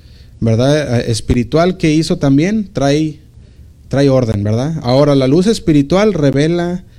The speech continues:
la verdad. Y vamos a ir a Juan tres diecinueve al veinte. Dice así:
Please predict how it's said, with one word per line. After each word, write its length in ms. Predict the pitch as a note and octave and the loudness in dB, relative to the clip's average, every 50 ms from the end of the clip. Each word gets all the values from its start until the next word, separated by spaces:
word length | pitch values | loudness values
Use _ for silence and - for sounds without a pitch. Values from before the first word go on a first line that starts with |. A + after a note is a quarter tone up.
| - - - | -20 -8 -4
la 160 | - B2 C#3 | -2 0 2
verdad. 440 | C#3 C3+ B2 A#2 A#2 A2+ A2+ A2+ G#2+ - | 2 2 0 0 -2 -2 -2 -4 -6 -4
Y 80 | A#2+ | -4
vamos 260 | A2+ C3 D3 D#3+ - - | -2 -2 -2 -2 -2 0
a 40 | D#3+ | 0
ir 40 | D#3 | 0
a 60 | D3 | 0
Juan 320 | - - D#3+ E3 E3 D#3+ | 0 0 0 0 0 -2
tres 200 | - D3 D3 D3 | -2 -2 -2 -2
diecinueve 680 | D#3 D3 - D3 C3+ C#3 C#3+ D3+ D3+ F3 F#3 G3 G3 - - - - - - - - - - - - - - - - - - - - - - | -2 -2 -2 0 0 2 2 0 0 -2 -4 -4 -6 -10 -18 -20 -20 -20 -20 -20 -20 -20 -20 -20 -20 -20 -20 -20 -20 -20 -20 -20 -20 -20 -8
al 200 | - A#2+ A2+ A2 | -4 0 0 2
veinte. 440 | A#2 A#2 A#2 A2 G#2+ - F#2+ F2+ - - - - _ - - - - - - - | 2 0 0 -2 -4 -8 -10 -10 -12 -16 -20 -20 _ -20 -20 -20 -20 -20 -14 -6
Dice 220 | - B2 A2 C#3+ | -4 -2 -2 -2
así: 320 | B2+ - - A2+ F#2+ F#2+ | -2 -2 -2 -4 -4 -6